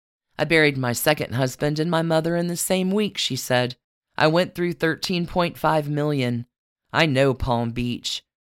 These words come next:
It's a social battlefield." "Are you still a member of the clubs?" I asked. "No," she replied. "No one asked me to resign.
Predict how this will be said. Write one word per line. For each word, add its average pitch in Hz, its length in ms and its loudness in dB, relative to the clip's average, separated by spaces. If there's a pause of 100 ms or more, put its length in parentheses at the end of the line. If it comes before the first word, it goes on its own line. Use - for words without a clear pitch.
(260)
It's - 440 -4
a 123 140 -2
social 143 800 -2 (220)
battlefield." 107 920 -4 (920)
"Are 135 80 2
you 147 100 2
still 139 320 0
a 135 60 2
member 135 280 0
of 123 140 0
the 110 80 -8
clubs?" 139 800 -2
I 110 200 -2
asked. 104 580 -4 (360)
"No," 117 480 -2
she 110 240 -4
replied. 110 600 -4 (500)
"No 139 220 2
one 226 220 4
asked 190 380 -2
me 202 140 2
to 190 80 2
resign. 156 760 0